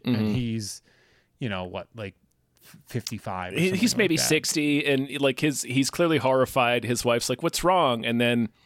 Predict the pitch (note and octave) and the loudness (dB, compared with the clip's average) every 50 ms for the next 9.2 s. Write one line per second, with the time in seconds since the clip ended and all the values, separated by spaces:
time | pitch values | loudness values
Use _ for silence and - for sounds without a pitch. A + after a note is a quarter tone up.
0 | _ _ _ _ _ _ - C#3+ D3 D3 D3+ D3+ C#3+ - - - - C#3+ C3+ B2+ | _ _ _ _ _ _ 0 0 2 2 2 2 0 0 0 -2 -2 -2 0 0
1 | B2 A#2 A2+ - A#2+ A#2 A2 - - B2 G#2+ - A2 G#2+ G#2+ - - G2+ A2 G#2+ | 0 0 -2 -2 -2 -4 -2 -2 -2 0 0 0 0 0 0 -2 -2 0 0 0
2 | - G2+ - - - G#2+ G#2+ G2+ - - G#2 G2 F2 - F#2 F2+ E2+ F2 F2 - | 0 -2 -4 -4 -4 -2 -2 0 0 0 -2 -2 0 0 0 0 0 -2 -4 -4
3 | - F2+ E2+ D#2+ E2+ D2+ D#2 - - F#2 F2 - G#2+ G#2 G2 F#2 F#2 F#2 F2+ G#2+ | -4 -4 -6 -6 -6 -6 -6 -4 -4 -6 -6 -4 -4 -4 -2 -2 -2 -4 -2 -2
4 | A2 A#2 A2+ A#2 A#2 A2+ F#2+ A2+ A2 G#2 - - F#3+ F#3 F3+ D3+ D3+ C3 C3 B2+ | 0 0 2 2 2 2 2 2 2 2 2 4 4 4 4 2 0 0 0 -2
5 | A#2 B2 A2+ A#2+ - - A#2+ - G#2+ G#2 G2 F#2 F#2 F#2 - - B2+ A#2+ B2 - | -4 -4 -4 -4 -4 -2 -4 -2 -2 -2 -2 -4 -4 -4 -2 0 0 0 0 -2
6 | - B2+ A#2+ A2+ B2+ B2 A#2 A#2 A#2 A#2 - - C3 B2+ D3 C#3+ D#3 E3+ D#3+ D3+ | -4 -4 -4 -2 0 0 0 0 0 0 -2 -2 -2 0 0 2 2 2 2 0
7 | C#3+ - - C#3 - - A2 G#2+ G#2 G2+ G2+ - - G#2 G2+ F#2 F#2 - - - | 0 0 -2 -2 -2 -2 -2 -2 -2 -2 -4 -4 -6 -8 -8 -6 -6 -6 -6 -6
8 | G#2 F2+ D#2 - D#2+ D#2+ C2+ - - _ _ _ _ _ _ _ _ _ - B2 | -8 -8 -8 -10 -10 -12 -14 -16 -20 _ _ _ _ _ _ _ _ _ -8 -6
9 | A2+ G#2+ - | -6 -6 -6